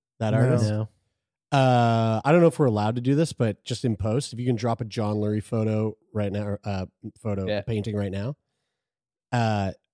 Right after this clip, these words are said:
Speaker 1: John Lurie is, like, uh, super, like, abstract art, but, but it's, but it's, like, uh, it kinda makes you feel a bit weird, like,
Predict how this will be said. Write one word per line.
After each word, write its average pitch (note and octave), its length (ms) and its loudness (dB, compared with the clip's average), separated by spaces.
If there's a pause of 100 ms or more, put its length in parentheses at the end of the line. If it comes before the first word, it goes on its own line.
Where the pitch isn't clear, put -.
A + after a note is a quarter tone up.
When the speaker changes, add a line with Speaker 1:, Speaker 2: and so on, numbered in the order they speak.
(160)
Speaker 1:
John B2 300 2
Lurie A#2 220 2
is, A#2 140 -2
like, G#2 240 -4
uh, F2+ 320 -6 (1080)
super, E3+ 460 0
like, C3 220 0
abstract E3+ 600 2
art, C#3+ 260 2
but, D3 200 -2
but D3 160 2
it's, - 220 0 (140)
but C#3+ 120 2
it's, C3 180 0
like, B2+ 320 0 (680)
uh, A2+ 400 0 (100)
it B2+ 200 -4
kinda B2+ 220 -2
makes A#2+ 340 -2
you G#2 60 -6
feel F2 420 -14
a B2 60 -8
bit B2+ 160 -8
weird, C#3+ 480 -10
like, F#2 240 -8